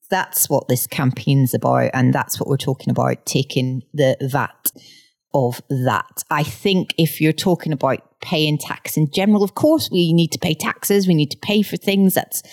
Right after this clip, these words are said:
absolutely a hundred percent, you're right on that, Paula. But I think there are bigger things. There are some very famous businesses that aren't p-, potentially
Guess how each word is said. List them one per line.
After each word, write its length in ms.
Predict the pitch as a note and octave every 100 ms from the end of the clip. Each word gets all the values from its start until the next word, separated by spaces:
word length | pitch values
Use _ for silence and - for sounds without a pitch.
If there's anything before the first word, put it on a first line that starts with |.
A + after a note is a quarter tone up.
| - - _ -
absolutely 600 | F3 - - E3+ - D3+
a 40 | C#3
hundred 380 | G3 F3+ D#3+
percent, 320 | - - D3 -
you're 120 | C#3
right 220 | C#3+ C#3
on 140 | C#3+ C#3+
that, 200 | D#3 -
Paula. 500 | - D3+ D3+ D3 -
But 240 | D3+ D3+ - - - _
I 140 | D#3
think 380 | - E3+ D#3+ -
there 160 | E3 D3
are 120 | D3+
bigger 460 | D3 - F#3 D#3 D3+
things. 800 | - C#3 C#3+ D3 D#3+ F3 E3+ - _ -
There 240 | G3 F3 F3+
are 300 | D3+ D3 D#3 _ _ _ _ _ -
some 220 | - F3 D#3+
very 220 | E3 E3
famous 400 | - E3 D#3+ -
businesses 720 | - E3+ D#3+ D3+ - D#3 D3+
that 100 | D3
aren't 260 | D3+ - -
p-, 100 | - -
potentially 640 | - F#3+ E3+ - D#3 D#3+